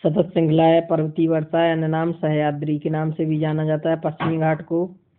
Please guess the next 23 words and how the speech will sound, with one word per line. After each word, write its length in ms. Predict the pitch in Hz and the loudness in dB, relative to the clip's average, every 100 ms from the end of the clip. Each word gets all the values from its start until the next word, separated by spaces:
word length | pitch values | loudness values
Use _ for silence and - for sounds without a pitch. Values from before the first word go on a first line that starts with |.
| _ _ - _ - | _ _ -20 _ -8
दक्षिण 380 | 160 156 - 170 | -4 -2 -2 -2
पठार 340 | 165 165 160 | 0 0 0
के 120 | 156 160 | 0 -2
पश्चिम 400 | 151 156 - 160 | -4 -4 -2 0
में 420 | 156 165 180 180 _ _ _ _ - | 2 0 -2 -8 _ _ _ _ -4
औसत 300 | 156 151 160 | -2 0 0
ऊंचाई 320 | 160 151 160 156 | -2 0 0 0
पन्द्रह 400 | 160 151 156 156 | 0 -2 -2 -2
सौ 140 | 165 | -2
मीटर, 360 | 160 156 160 160 | -2 -2 -2 -4
पूर्वी 340 | 156 151 156 | -4 -4 -2
घाट 300 | 156 160 - | -2 -2 -4
से 60 | 151 | -4
अधिक 280 | 147 151 | -2 -4
ऊंचा, 420 | 160 156 160 160 170 - _ _ _ _ - | -4 -4 0 0 -2 -8 _ _ _ _ -8
दक्षिण 460 | 156 156 160 175 160 | -4 -4 -4 -4 -2
में 140 | 160 | -2
अधिक 260 | 156 151 160 | -2 -2 -4
ऊंचा। 380 | 156 151 165 | -4 0 0
सबसे 400 | 160 160 156 - | 0 -6 -8 -6
ऊंची 320 | 165 156 160 160 | -4 -2 -4 -6
चोटी 420 | 160 156 160 160 | -4 -4 -2 -2
अनाईमुड़ी 720 | 151 147 156 156 156 160 165 | -2 -2 -2 -2 -2 -2 -4